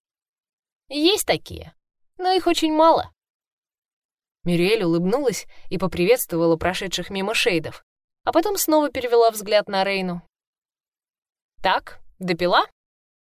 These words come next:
Идём отсюда, я покажу тебе жемчужину Мелоса». Девушка хлопнула в ладони.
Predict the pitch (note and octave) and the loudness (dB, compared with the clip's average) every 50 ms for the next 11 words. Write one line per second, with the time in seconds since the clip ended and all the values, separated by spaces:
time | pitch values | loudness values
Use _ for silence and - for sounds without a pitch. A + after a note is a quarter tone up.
0 | _ - F3+ F#3 G3+ F3 D3+ C3 G#2+ - D3+ C#3+ C#3+ D#3+ F#3 G3+ - - G#3+ A3 | _ -4 -2 0 0 0 0 -2 -4 -6 -6 -6 -4 -4 -4 -4 0 0 0 0
1 | - C4+ C#4 - A3 G3 G#3+ G#3+ G3+ - - - - - - F#3 A#3+ C4 C4 B3+ | 0 -2 -6 -6 -2 2 2 2 2 0 -8 -10 -12 -6 -4 -4 -2 -2 -4 -4
2 | - - - - E4 D#4+ C#4+ D4 C#4+ C#4+ C#4 C4 A#3+ G#3+ F#3 D3 G#2 - - - | -4 -2 4 6 6 6 6 2 -4 -4 -4 -2 -2 -2 -2 -2 -4 -4 -6 -6
3 | - - - - _ _ _ _ _ _ _ _ _ _ _ _ _ _ _ _ | -6 -8 -14 -20 _ _ _ _ _ _ _ _ _ _ _ _ _ _ _ _
4 | _ _ _ _ _ _ _ _ _ - - E3 F3+ G3+ G3+ - - - C#3+ - | _ _ _ _ _ _ _ _ _ -10 -8 -4 -4 -4 -4 -6 -10 -10 -10 -4
5 | E3+ E3+ D#3+ D#3+ D#3 D#3 D#3 D3+ D#3+ F3 F3 F3+ D#3+ C#3 B2+ B2+ - | -4 -4 -4 -2 -4 -4 -4 -2 0 0 0 0 -2 -8 -10 -10 -16